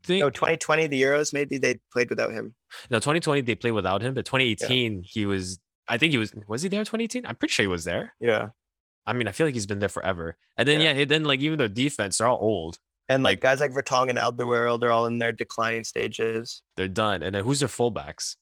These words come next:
Speaker 2: Um, let's think.
Speaker 1: Meunier?
Speaker 2: Castagne, I think. Castagne at Leicester.
Speaker 1: Uh, yeah, and then
Speaker 2: And
Speaker 1: Meunier?
Speaker 2: yeah,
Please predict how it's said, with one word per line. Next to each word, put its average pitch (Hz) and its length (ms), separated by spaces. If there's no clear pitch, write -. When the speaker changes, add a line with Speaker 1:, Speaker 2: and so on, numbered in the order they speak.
Speaker 2:
Um, 113 540
let's 117 220
think. - 200
Speaker 1:
Meunier? 107 640
Speaker 2:
Castagne, 156 140
I 139 60
think. 156 320
Castagne 123 480
at 117 80
Leicester. 147 460
Speaker 1:
Uh, 107 60
yeah, 104 200
and 98 100
then 110 140
Speaker 2:
And 98 60
Speaker 1:
Meunier? 104 420
Speaker 2:
yeah, 123 220